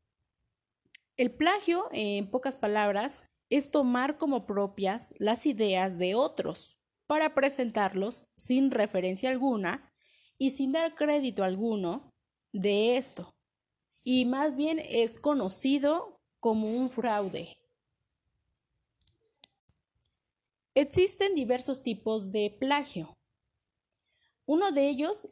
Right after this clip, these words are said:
es el llamado clonación. Es llamado de esta forma porque se presenta el trabajo de otra persona como propio y es copiado tal cual.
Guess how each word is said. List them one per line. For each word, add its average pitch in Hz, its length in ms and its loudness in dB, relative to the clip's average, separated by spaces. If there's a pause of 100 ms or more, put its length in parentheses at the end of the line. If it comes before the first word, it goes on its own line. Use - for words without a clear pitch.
(120)
es 240 220 0
el 247 100 0
llamado 208 460 -2
clonación. 165 640 -6 (1300)
Es 339 140 2
llamado 403 380 2
de 311 80 0
esta 311 180 -2
forma 208 580 -2 (300)
porque 214 260 -4
se 208 160 -2
presenta 269 460 -2
el 285 80 -2
trabajo 196 480 -2
de - 240 -8
otra 254 400 -2
persona 294 640 -2 (320)
como 190 340 -4
propio - 420 -6 (600)
y 214 140 0
es 240 160 0
copiado 277 800 -2
tal 185 280 -4
cual. - 220 -6